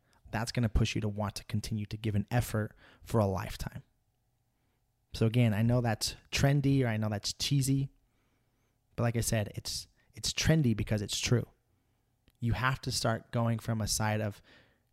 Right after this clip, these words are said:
gratefulness or love if you want to be able to go at it for a lifetime. Rule number four,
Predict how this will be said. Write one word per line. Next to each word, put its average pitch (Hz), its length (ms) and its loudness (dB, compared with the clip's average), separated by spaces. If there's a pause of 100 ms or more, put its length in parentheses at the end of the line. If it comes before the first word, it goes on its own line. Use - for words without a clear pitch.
(120)
gratefulness 110 920 0 (1300)
or 113 160 2
love 107 680 4 (1000)
if 123 220 -4
you 117 80 2
want 107 300 -2
to 117 100 -2
be 110 100 0
able 104 120 -2
to - 80 -10
go 101 200 -2
at 92 120 -2
it 95 100 -6
for - 140 -6
a 101 60 -2
lifetime. - 500 -8 (1040)
Rule 151 320 10
number 175 340 8
four, - 720 4